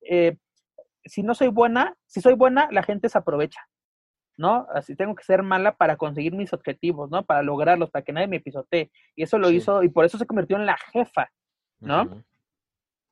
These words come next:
Speaker 1: Esta, Asuka, el cambio de, de la emperatriz del, del mañana, la que era la invencible, ahora, ahora, ahora el estereotipo japonés, como que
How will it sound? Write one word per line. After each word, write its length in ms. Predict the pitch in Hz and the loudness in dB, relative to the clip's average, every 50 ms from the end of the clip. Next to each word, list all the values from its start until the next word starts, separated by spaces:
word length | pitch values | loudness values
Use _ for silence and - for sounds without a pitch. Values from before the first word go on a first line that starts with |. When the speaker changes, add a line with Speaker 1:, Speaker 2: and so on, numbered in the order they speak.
| _ _ | _ _
Speaker 1:
Esta, 720 | 170 170 165 - _ - 160 156 156 151 151 151 147 147 | -2 -2 -2 -2 _ 2 4 4 4 2 0 0 -2 -2
Asuka, 680 | 139 - - 202 233 247 - - - 262 277 269 277 269 | -4 0 2 2 2 2 0 0 4 4 6 6 6 6
el 120 | 254 190 | 4 4
cambio 260 | - 233 220 226 233 233 | 4 2 4 6 6 6
de, 160 | 226 196 165 | 6 6 4
de 140 | 160 165 160 | 4 4 2
la 100 | 160 156 | 2 0
emperatriz 540 | 156 147 - 165 165 156 _ 190 208 214 | 0 4 4 4 4 4 _ -4 -4 0
del, 200 | 196 220 208 190 | 0 0 0 0
del 160 | 180 165 160 160 | 0 -2 -2 -2
mañana, 320 | 160 160 165 185 190 202 | -4 -4 -4 -4 -4 -2
la 140 | 190 170 156 | -2 -2 -2
que 80 | _ | _
era 120 | 180 185 190 | 2 2 2
la 60 | 180 | 0
invencible, 680 | 165 160 156 156 151 147 147 147 - 220 233 233 233 226 | -2 -4 -4 -6 -6 -6 -10 -8 -6 -6 -4 -2 2 4
ahora, 380 | 202 196 202 208 202 190 180 _ _ - - | 4 4 6 6 4 4 2 _ _ -10 -6
ahora, 260 | - 160 165 156 139 - - | -2 -2 -2 -2 -2 -2 0
ahora 500 | 165 175 185 185 175 165 151 147 143 _ _ _ _ _ | 2 4 6 6 6 6 6 4 2 _ _ _ _ _
el 120 | 143 143 | -6 -6
estereotipo 500 | 147 143 - 165 156 151 - 196 170 - 190 | -6 -4 -2 -4 -4 -4 -4 -8 -4 -4 -2
japonés, 460 | - 156 - _ 151 147 165 - 214 | -2 -2 -4 _ -8 -4 -4 -6 -6
como 240 | _ 170 147 143 139 | _ -12 -10 -10 -12
que 160 | _ 143 139 | _ -14 -14